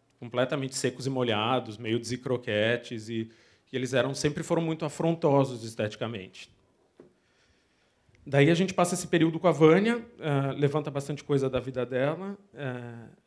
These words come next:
ela se abre, assim, tem um momento muito comovente já mais pro fim das nossas entrevistas, da nossa visita, que ela não queria mostrar a casa dela pra gente.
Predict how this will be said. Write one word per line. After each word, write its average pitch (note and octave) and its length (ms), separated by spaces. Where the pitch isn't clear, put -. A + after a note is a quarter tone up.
ela C3 180
se D3 240
abre, D3+ 460
assim, B2+ 180
tem C#3 260
um C3+ 60
momento C3+ 400
muito C#3 260
comovente C3 600
já B2+ 180
mais B2+ 400
pro - 180
fim C3+ 220
das B2+ 160
nossas B2+ 260
entrevistas, B2+ 460
da B2 80
nossa B2 220
visita, B2+ 280
que - 80
ela D3 120
não D#3 100
queria D3+ 180
mostrar D3 280
a - 20
casa B2+ 420
dela G2 220
pra G#2 180
gente. G#2 380